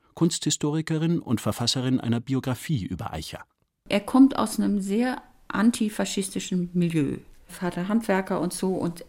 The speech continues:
Speaker 2: Söfling, der Vorort, war auch sehr katholisch und sehr gegen die Nazis. Also die Voraussetzungen waren für ihn gut. Es wäre überhaupt nicht in Frage gekommen, dass er irgendeiner Nazi-Organisation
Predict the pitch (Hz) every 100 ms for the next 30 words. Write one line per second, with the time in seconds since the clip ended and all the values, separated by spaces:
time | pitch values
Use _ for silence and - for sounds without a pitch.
0 | - - - 240 285 - 165 170 165 -
1 | - 175 - 151 135 - - - - -
2 | - 180 - - 190 240 240 185 - 208
3 | 226 226 220 - 190 175 151 175 247 208
4 | 165 160 156 160 156 160 - 202 214 220
5 | - - - - - 185 196 - - -
6 | 202 196 202 196 190 196 196 190 190 -
7 | - 196 185 156 127 - - - - -
8 | 202 - 196 202 214 226 214 185 - -
9 | 202 220 214 208 190 - 196 202 208 -
10 | - - - - 175 - 185 185 185 185
11 | 185 - - - - - 226 233 - 180
12 | 180 175 180 180 - - - - 175 170
13 | 170 - - 180 - 160 165 170 165 -
14 | - 151 170